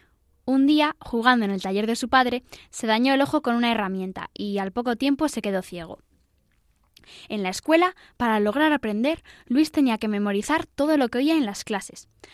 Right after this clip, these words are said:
hasta que, gracias a la, a la ayuda de un noble de su pueblo, pudo obtener una beca para estudiar en París, en el Instituto Nacional de Jóvenes Ciegos,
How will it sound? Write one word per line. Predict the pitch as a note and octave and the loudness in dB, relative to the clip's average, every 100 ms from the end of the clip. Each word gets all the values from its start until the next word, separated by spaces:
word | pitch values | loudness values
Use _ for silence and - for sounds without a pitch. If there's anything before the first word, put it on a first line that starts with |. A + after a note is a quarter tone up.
| - | -10
hasta | - B3+ - B3 | -6 -4 -4 -2
que, | D4 F#3+ - | -2 -4 -2
gracias | A#3+ B3 B3 | 0 0 0
a | B3 | 4
la, | B3 - A#3 | 4 2 0
a | |
la | A3+ | 0
ayuda | A#3 C4 G#3 | 0 0 0
de | G#3 | 0
un | A3 | 2
noble | G#3+ F#3+ | 0 -2
de | F#3+ | -4
su | G#3 A#3+ | -4 -2
pueblo, | B3+ G#3 A#3+ - - - _ | -2 0 -2 -6 -14 -20 _
pudo | D4 D4+ A#3+ | 0 2 0
obtener | - A3 G#3+ | -2 -4 -2
una | G#3 G3 | -2 -2
beca | C#4+ D#4 E4+ | -2 -2 -2
para | A3 G#3+ | -2 -2
estudiar | - A#3+ E4+ - | -2 -2 -2 -4
en | G#3+ G3+ | -8 -8
París, | G3+ F#3+ E3+ - _ - _ | -10 -10 -12 -16 _ -20 _
en | G#3+ | -6
el | G#3+ | -2
Instituto | A3 A3 A#3+ B3+ A3+ G3+ | -2 -2 -2 -2 -2 -6
Nacional | F#3+ - B3 D#4+ | -10 -4 0 2
de | A#3 | 0
Jóvenes | - C#4+ C#4+ F#3+ - | -2 0 0 -2 -6
Ciegos, | F#3 F3+ - | -10 -12 -18